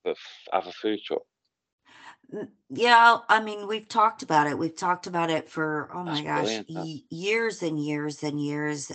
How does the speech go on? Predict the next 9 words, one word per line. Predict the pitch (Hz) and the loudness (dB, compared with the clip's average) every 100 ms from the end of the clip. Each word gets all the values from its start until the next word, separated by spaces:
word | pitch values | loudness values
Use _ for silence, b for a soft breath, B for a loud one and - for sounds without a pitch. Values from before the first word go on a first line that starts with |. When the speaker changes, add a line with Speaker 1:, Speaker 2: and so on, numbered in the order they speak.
| - | -4
Speaker 2:
um, | 147 147 147 143 151 _ b b b b _ | -4 -2 -6 -8 -14 _ b b b b _
because | 180 175 175 180 | -6 -2 0 2
I | 170 | 2
enjoy | 170 165 196 196 | 2 -2 -2 -4
doing | - 156 151 131 | 0 0 2 0
it. | 117 71 - | -2 -6 -4
Or, | 147 147 139 139 139 | -2 0 0 0 -4
you | - 151 | -6 -4
know, | 147 135 139 | -2 -2 -4